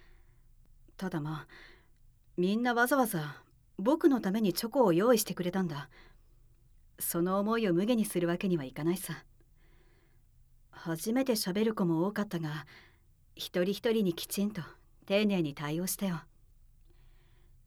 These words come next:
何人かからは本気で告白をされて戸惑ったが、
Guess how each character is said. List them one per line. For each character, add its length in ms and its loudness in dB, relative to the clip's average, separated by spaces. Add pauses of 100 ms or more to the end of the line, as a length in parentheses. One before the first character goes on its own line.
(160)
何 360 2
人 160 6
か 100 0
か 120 -2
ら 120 0
は 280 -2 (300)
本 260 -2
気 120 0
で 80 2
告 240 -2
白 200 -2
を 60 -2
さ 140 -4
れ 100 -2
て 220 -2
戸 120 -6
惑 200 -2
っ 20 -4
た 140 -4
が、 220 0